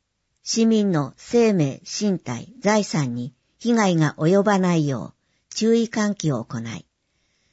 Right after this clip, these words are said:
ネットの運営者へ削除依頼を行う。一律柏病院。問い、未だ救急受け入れが市内で七パーセント、地域連携も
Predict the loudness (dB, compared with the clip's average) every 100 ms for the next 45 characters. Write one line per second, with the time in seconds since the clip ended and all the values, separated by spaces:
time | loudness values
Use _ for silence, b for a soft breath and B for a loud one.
0 | _ 0 0 0 0 0 0 0 2 2
1 | 4 2 -2 -6 -6 -10 _ _ -6 -2
2 | 0 0 2 2 2 2 0 -4 -10 -12
3 | -12 -10 -12 -14 -20 _ _ _ _ _
4 | _ _ _ _ _ _ _ _ _ _
5 | _ -8 -4 -2 0 -2 -6 -6 -4 -2
6 | 0 0 0 -2 -4 -8 -18 -20 _ _
7 | _ _ _ _ _ _ _ _ _ -4
8 | -2 -2 -6 _ _ _ _ _ -2 0
9 | 2 0 -2 -6 -4 -2 0 0 0 0
10 | 0 0 0 -4 -8 -10 -12 _ _ _
11 | -4 0 2 2 0 -2 -2 0 -2 -2
12 | -4 -4 -6 -8 -12 -18 -20 _ _ _
13 | _ _ -2 0 0 0 0 0 -2 -4
14 | -4 -4 -6